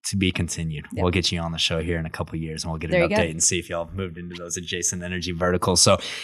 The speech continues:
Speaker 1: if someone's listening to the show and they're interested in investing in minerals, where can they find y'all?
Speaker 2: Okay.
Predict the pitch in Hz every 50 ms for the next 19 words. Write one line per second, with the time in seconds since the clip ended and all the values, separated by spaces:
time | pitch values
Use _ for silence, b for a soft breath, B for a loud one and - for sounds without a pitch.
0 | B B 113 98 - 139 151 175 180 160 123 123 120 110 - 120 110 104 - -
1 | 104 98 - - 104 101 98 95 92 95 98 101 92 95 92 - - - - 104
2 | 95 95 90 85 82 82 87 87 85 - - - 87 85 85 82 80 82 82 85
3 | 85 85 85 85 82 82 82 82 - - 92 92 - 107 92 85 82 - - 82
4 | 76 71 69 - - - - - - 170 170 196 180